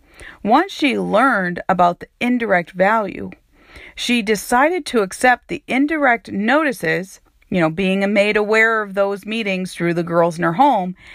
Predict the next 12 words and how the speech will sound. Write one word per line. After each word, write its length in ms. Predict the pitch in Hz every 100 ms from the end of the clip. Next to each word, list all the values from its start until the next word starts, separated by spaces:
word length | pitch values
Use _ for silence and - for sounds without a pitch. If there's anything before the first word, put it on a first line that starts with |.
| -
and 100 | 185
started 380 | - 196 262 202
attending 420 | 165 196 175 170
the 80 | 170
meetings. 600 | 185 247 185 - 180 - _ - -
She 160 | - 247
realized 640 | 233 320 320 247 208 196
that 180 | 185 170 -
asking 500 | 226 247 - 247 240
someone 520 | - - 226 208 185 -
else 520 | 311 269 185 - - _ _
to 140 | -